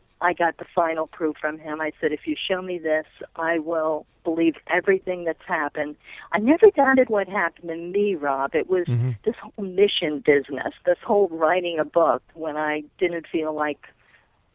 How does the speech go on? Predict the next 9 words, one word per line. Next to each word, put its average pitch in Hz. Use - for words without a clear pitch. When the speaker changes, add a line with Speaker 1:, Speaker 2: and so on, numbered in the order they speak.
Speaker 1:
I 170
was 170
a 165
writer 156
or, 156
or 165
knew 160
what 147
to 147